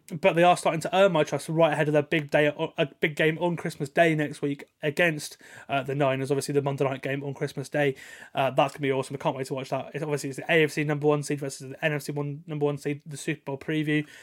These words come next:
Um, a fun treat, um, on Christmas Day <laughs> as well, obviously. A nice end to Christmas Day. Obviously, it'll be probably Boxing Day morning here in the U K, but yeah, that's, that, the schedule makers, uh, really have, uh,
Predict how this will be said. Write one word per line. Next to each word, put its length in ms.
Um, 460
a 120
fun 320
treat, 400
um, 380
on 100
Christmas 300
Day 160
<laughs> 20
as 140
well, 220
obviously. 400
A 40
nice 220
end 220
to 80
Christmas 260
Day. 100
Obviously, 260
it'll 120
be 300
probably 240
Boxing 240
Day 140
morning 360
here 140
in 60
the 80
U 120
K, 240
but 240
yeah, 140
that's, 140
that, 320
the 100
schedule 320
makers, 340
uh, 240
really 300
have, 380
uh, 280